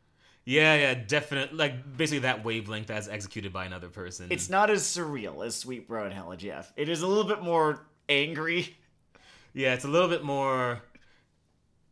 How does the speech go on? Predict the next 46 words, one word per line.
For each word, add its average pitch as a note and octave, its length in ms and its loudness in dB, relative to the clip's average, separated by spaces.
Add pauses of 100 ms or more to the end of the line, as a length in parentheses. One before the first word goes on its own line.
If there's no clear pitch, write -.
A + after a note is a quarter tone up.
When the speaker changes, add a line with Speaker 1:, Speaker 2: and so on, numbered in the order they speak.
(300)
Speaker 1:
the E3 220 2
original F#3+ 360 2
set F3+ 200 4
of D#3 100 0
Power C#3+ 220 4
Up C3 80 -4
comic B2+ 300 0
strips B2 240 -6
are A#2 80 0
definitely A#2 520 -4
fueled A2+ 400 -6
by G#2 200 0
a G2+ 140 -2
"how A2+ 320 2
is G#2+ 160 -4
this A2+ 140 -4
shit G#2+ 320 -4
popular" G#2+ 440 -2
Speaker 2:
Like, A#2 80 2
"How D#3+ 140 6
is E3+ 40 6
Speaker 1:
kind E3 100 -2
of D#3+ 60 0
Speaker 2:
this D#3 100 4
shit G#2+ 100 2
Speaker 1:
feeling. C#3+ 140 2
Speaker 2:
popular? C#3 380 4
I C#3 140 4
hate C3+ 220 0
you C#3 140 -6
people C3+ 340 -8
so C#3 200 -4
fucking C#3 440 -4
much" C3+ 280 -2
kind C#3+ 200 -2
of C#3 80 -4
deal. D3 320 0
<laughs> D3 40 -10
Yeah. C3+ 200 0 (460)
Speaker 1:
And C#3+ 180 0
then, D3+ 500 4 (340)
as C3+ 240 2
the C3+ 100 -2
week B2 360 -4
were A#2+ 140 0
culled, A2+ 720 -4